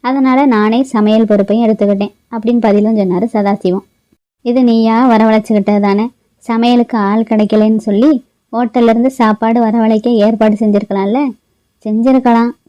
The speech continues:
குழந்தைகள்லாம் இருக்காங்க, அதனால ஹோட்டல்ல இருந்து வரவழைக்க வேண்டாம். உன்னால முடிஞ்ச அளவுக்கு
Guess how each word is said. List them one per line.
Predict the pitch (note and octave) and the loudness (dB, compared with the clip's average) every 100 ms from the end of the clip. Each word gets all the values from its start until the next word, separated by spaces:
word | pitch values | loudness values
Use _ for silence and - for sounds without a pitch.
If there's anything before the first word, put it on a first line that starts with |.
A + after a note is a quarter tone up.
| - | -4
குழந்தைகள்லாம் | A#3 A#3 A3+ G#3 A3 A#3 | 0 0 2 2 2 0
இருக்காங்க, | A3 A3 G#3+ G3+ - _ _ - | 0 -2 0 -2 -6 _ _ -8
அதனால | A3+ A3+ A3 B3+ C4 | -4 -2 0 -2 0
ஹோட்டல்ல | A3+ A3 A3+ A3 | 0 0 2 2
இருந்து | A3 A3 | 2 0
வரவழைக்க | G#3+ G#3+ G#3+ G#3+ G#3+ | 0 0 0 0 0
வேண்டாம். | G3+ G3 B3 A#3+ - _ _ | 0 -2 -2 -4 -10 _ _
உன்னால | A#3 A#3+ A#3+ B3+ | -4 0 2 2
முடிஞ்ச | A3+ A3+ A3+ | 2 2 2
அளவுக்கு | A3 A3 G#3+ | 2 0 -2